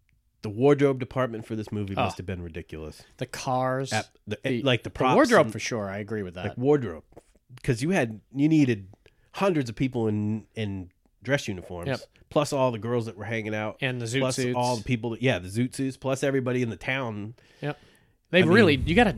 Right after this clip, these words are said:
Speaker 2: that's where half this money goes, I would imagine, in these types of movies
Speaker 1: Props,
Speaker 2: is
Speaker 1: wardrobes,
Speaker 2: in production design.
Speaker 1: produ-, uh,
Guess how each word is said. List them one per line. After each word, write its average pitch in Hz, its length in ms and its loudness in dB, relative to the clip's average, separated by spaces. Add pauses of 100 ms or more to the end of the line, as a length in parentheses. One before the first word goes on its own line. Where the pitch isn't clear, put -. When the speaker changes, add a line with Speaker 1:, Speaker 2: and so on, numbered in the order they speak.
(120)
Speaker 2:
that's 175 200 -2
where 220 300 4
half 156 280 4
this 135 220 -2
money 123 200 -2
goes, 110 400 -2
I 110 80 -2
would 104 120 -4
imagine, 101 560 -6
in 120 100 -4
these 120 160 -2
types - 280 -4
of 123 60 -8
movies 123 300 -2
Speaker 1:
Props, 139 220 4
Speaker 2:
is 104 100 -2
Speaker 1:
wardrobes, 123 680 4
Speaker 2:
in 110 180 -6
production 143 400 0
design. 120 600 -2 (280)
Speaker 1:
produ-, 104 120 -12 (220)
uh, 98 360 0